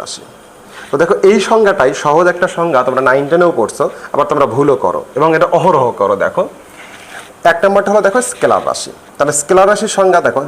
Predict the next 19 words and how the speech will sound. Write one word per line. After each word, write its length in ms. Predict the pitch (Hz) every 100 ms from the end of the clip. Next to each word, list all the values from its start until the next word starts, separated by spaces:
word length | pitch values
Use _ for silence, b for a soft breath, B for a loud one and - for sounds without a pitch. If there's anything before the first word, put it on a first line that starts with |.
| 127
যে 120 | 160
সকল 360 | 160 196 214 196
রাশির 380 | 117 - 147 151 B B B -
মান 400 | 120 139 165 196
আছে 380 | 151 - 151 151
কিন্তু 380 | 170 170 165 180
দিক 340 | 131 107 185 185
নেই 240 | 147 123 143 - B B -
তাদেরকে 440 | - 139 156 151 233 -
স্কেলার 440 | 147 - 139 113 87
রাশি 220 | 85 -
বলে। 180 | - 65 - 160
এটা 120 | 196
সচরাচর 560 | - 165 165 160 202 202
তোমরা 240 | 170 151
এই 60 | 131
সংজ্ঞাটা 440 | - 135 120 117
বলে 260 | 117 107 90
থাকো। 260 | 92 -